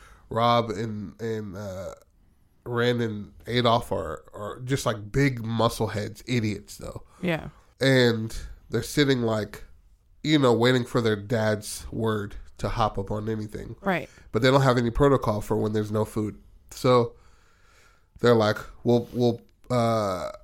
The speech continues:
Speaker 1: they argue and shit like that. And one person, uh, let's say Adolf, one of the twins, is just like, "Why don't we just eat the baby?"
Speaker 2: Well.
Speaker 1: And stuff like that. A, a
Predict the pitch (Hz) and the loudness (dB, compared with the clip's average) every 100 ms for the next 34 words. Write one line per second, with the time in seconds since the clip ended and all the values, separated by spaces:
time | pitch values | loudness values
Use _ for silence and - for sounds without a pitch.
0 | _ - 135 127 127 139 135 139 135 131 | _ -4 0 2 4 4 4 4 2 0
1 | - 135 113 - 120 117 - - 135 120 | -4 -4 -4 -2 -2 -2 -6 -8 -2 0
2 | 120 117 113 - - - 117 127 120 127 | 0 -4 -8 -12 -14 -6 0 0 2 2
3 | 117 127 113 113 - - - - - - | 2 0 -2 -4 -10 -20 -20 -20 -20 -20
4 | _ - - - 117 113 110 110 120 - | _ -20 -12 -4 -4 -2 -4 -4 -4 -2
5 | 131 113 - 110 101 82 - - - - | 0 0 -2 -4 -6 -10 -14 -20 -20 -20
6 | _ - _ - - - - _ - 113 | _ -20 _ -20 -20 -20 -20 _ -8 0
7 | 113 110 104 104 101 101 101 - - - | 2 2 -2 -4 -6 -6 -12 -16 -20 -20
8 | - - - 123 123 131 117 120 147 170 | -20 -10 -4 -2 0 0 2 4 4 6
9 | 151 139 139 - 135 - 117 110 131 107 | 4 2 -2 0 -4 0 0 2 2 2
10 | - _ _ _ _ _ _ - 175 - | -6 _ _ _ _ _ _ -12 -10 -10
11 | _ _ _ - - - - - _ _ | _ _ _ -20 -20 -20 -20 -20 _ _
12 | _ _ _ _ - 123 117 113 107 104 | _ _ _ _ -12 -6 -2 0 -2 -4
13 | 107 - 107 104 - 113 | -6 -8 -10 -10 -8 -8